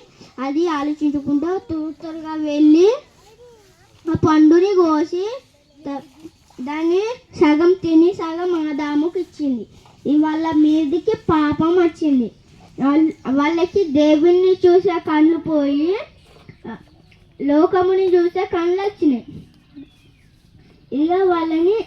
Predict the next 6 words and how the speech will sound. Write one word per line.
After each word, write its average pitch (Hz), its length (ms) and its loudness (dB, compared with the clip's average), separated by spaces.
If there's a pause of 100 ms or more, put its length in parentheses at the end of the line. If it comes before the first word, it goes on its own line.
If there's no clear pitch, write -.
ఏదేని 349 680 2
తోటల 339 520 0
నుంచి 330 520 4 (420)
బయటికి 311 400 -6
పంపించిండు. 294 760 0 (420)
"మీరు 311 460 4